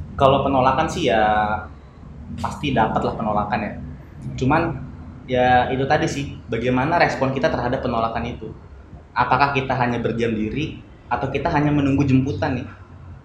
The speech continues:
Sedangkan untuk menunggu jemputan belum tentu perusahaan tahu kita. Belum tentu juga kita akan disalurkan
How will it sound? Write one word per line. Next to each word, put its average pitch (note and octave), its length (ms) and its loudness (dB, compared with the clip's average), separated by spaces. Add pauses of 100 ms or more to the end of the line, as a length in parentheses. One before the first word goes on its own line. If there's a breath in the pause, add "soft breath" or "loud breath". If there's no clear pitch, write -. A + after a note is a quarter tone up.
(140)
Sedangkan C3+ 480 0
untuk D#3 80 -2
menunggu C3 320 4
jemputan C3 400 2
belum B2 240 2
tentu D3 400 2
perusahaan B2 480 2
tahu A2 240 0
kita. B2 400 -6 (560)
Belum B2+ 240 4
tentu C#3 160 2
juga A3 160 6
kita D#3+ 240 6
akan C3+ 80 2
disalurkan B2 640 0